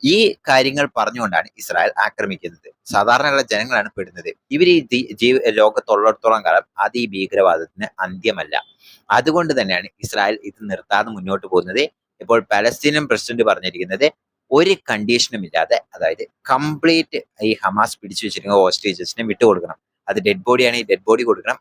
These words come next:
അല്ലെങ്കിൽ ജീവനോടെ ആണെങ്കിൽ ജീവനോടെ വിട്ടുകൊടുക്കണം. അത് കഴിഞ്ഞിട്ട് ഇസ്രായേലിനോട്, അതായത് ഈ ഡീൽ സംസാരിച്ചാൽ മതി. അപ്പോൾ ഇസ്രായേലിനും വേറെ വഴിയില്ലാതെ സമ്മതിക്കും. ഇത് ഇവര് പിടിച്ചു വെക്കും. അത് ആയിരത്തി നാനൂറ് പേരെ വിടുമ്പോൾ ഇവര് വിടുന്നത് രണ്ടോ മൂന്നോ പേരെ,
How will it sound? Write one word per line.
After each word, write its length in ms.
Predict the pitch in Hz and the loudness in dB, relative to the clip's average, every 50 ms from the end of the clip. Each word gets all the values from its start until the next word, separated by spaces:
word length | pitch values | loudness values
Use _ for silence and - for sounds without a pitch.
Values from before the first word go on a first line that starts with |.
| _ | _
അല്ലെങ്കിൽ 220 | - 101 101 101 95 | -4 -4 -4 -4 -4
ജീവനോടെ 420 | 95 101 101 104 110 117 117 113 | -4 -4 -2 0 0 0 0 0
ആണെങ്കിൽ 240 | 101 92 101 104 95 | -2 -2 -4 -6 -4
ജീവനോടെ 380 | 98 95 95 95 95 104 113 | -6 -8 -8 -2 0 0 0
വിട്ടുകൊടുക്കണം. 520 | 113 113 107 - 123 104 92 87 87 85 - _ _ _ _ _ _ _ _ _ _ _ _ - | 0 -2 -2 -2 -2 -2 -2 -4 -10 -12 -16 _ _ _ _ _ _ _ _ _ _ _ _ -4
അത് 200 | 107 127 135 170 175 165 | -4 -2 0 0 2 4
കഴിഞ്ഞിട്ട് 480 | 151 131 127 127 135 131 - _ - 415 - _ _ _ _ _ _ - | 4 2 2 0 -4 -6 -4 _ -4 -4 -4 _ _ _ _ _ _ -8
ഇസ്രായേലിനോട്, 600 | 123 - - - 117 101 98 92 92 92 104 127 | -6 -2 0 2 2 2 2 0 -2 -4 -4 -4
അതായത് 380 | - - _ - 101 104 101 | -8 -8 _ -2 -2 0 0
ഈ 240 | 113 - - 110 110 | -2 -2 0 -2 -2
ഡീൽ 280 | 101 92 101 107 110 110 | -2 0 0 0 0 -2
സംസാരിച്ചാൽ 600 | - - - 98 90 - - 95 92 - - 104 | -2 -4 -4 -4 -4 0 0 0 0 0 -4 -6
മതി. 200 | 92 - - - - - | -6 -6 -8 -10 -4 -4
അപ്പോൾ 260 | 160 - 175 170 - | 0 0 0 0 0
ഇസ്രായേലിനും 500 | 143 - - 127 117 113 113 110 127 131 | -6 -6 -2 0 0 0 0 -2 -4 -2
വേറെ 180 | 117 104 104 107 | 0 2 2 4
വഴിയില്ലാതെ 480 | 101 98 98 95 95 87 87 87 - - _ | 2 2 0 0 0 0 -2 -4 -4 -8 _
സമ്മതിക്കും. 500 | - - 107 95 92 85 - - 76 - _ _ _ _ _ _ | -6 -6 -4 -4 -4 -6 -6 -12 -18 -18 _ _ _ _ _ _
ഇത് 120 | 104 107 | 0 0
ഇവര് 160 | 143 147 156 156 - | 0 0 0 -2 -4
പിടിച്ചു 240 | 139 135 - - 165 | -6 -4 0 2 2
വെക്കും. 220 | 117 - 135 135 _ _ _ _ _ _ - | 2 0 -4 -12 _ _ _ _ _ _ -4
അത് 140 | 123 139 160 - - | -2 -2 -2 -2 0
ആയിരത്തി 340 | 143 143 147 156 156 165 | 0 2 2 2 0 0
നാനൂറ് 380 | 160 156 151 156 160 165 170 165 151 | 0 2 0 0 0 0 -2 2 2
പേരെ 140 | 143 143 143 | 4 4 4
വിടുമ്പോൾ 420 | 127 123 120 120 123 139 143 - - | 2 0 -4 -2 0 0 0 0 -4
ഇവര് 200 | 117 123 139 147 | -8 -6 -4 -2
വിടുന്നത് 440 | 143 131 127 123 123 120 123 120 110 | -2 -2 -2 -2 -2 0 0 2 2
രണ്ടോ 280 | 101 95 104 113 123 | 2 0 2 0 0
മൂന്നോ 300 | 117 117 107 95 95 95 | 0 0 -10 -6 -4 -4
പേരെ, 220 | 87 85 80 78 | -4 -4 -6 -6